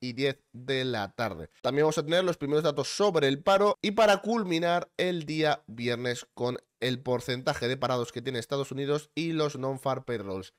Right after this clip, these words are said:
que aquí es cuando sí se puede llegar a crear un poquito más de volatilidad fundamental.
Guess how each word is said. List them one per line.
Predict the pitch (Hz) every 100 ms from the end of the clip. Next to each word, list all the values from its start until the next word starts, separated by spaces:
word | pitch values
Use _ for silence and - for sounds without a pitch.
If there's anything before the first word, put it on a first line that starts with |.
| _ -
que | 113
aquí | - 160 -
es | -
cuando | 117 104
sí | - 143
se | 127
puede | 123 123
llegar | 113 113
a | 110
crear | 107 104 - _ _
un | 165
poquito | 123 120 120 117
más | 117 113 -
de | 131 135
volatilidad | 127 127 117 113 110 98 98 -
fundamental. | - 95 90 80 67